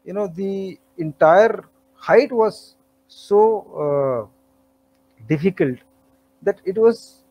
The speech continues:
uh, not easy to, uh, really pinpoint and, you know, drop the cells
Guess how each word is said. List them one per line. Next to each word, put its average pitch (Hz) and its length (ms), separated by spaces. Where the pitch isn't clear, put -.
uh, 151 280
not 196 320
easy 170 360
to, 175 400
uh, 143 220
really 160 400
pinpoint 170 640
and, 147 320
you 139 80
know, 190 160
drop 147 300
the 160 80
cells 151 520